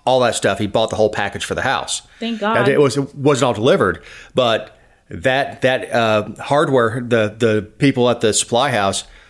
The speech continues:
Speaker 1: <laughs> it, going through twenty twenties, he's building this thing,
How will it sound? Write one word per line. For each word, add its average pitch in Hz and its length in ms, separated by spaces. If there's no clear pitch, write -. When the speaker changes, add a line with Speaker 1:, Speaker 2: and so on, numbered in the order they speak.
Speaker 1:
<laughs> - 280
it, 127 520
going 131 240
through 123 160
twenty 123 320
twenties, 131 380
he's 101 120
building 120 340
this 101 180
thing, 101 340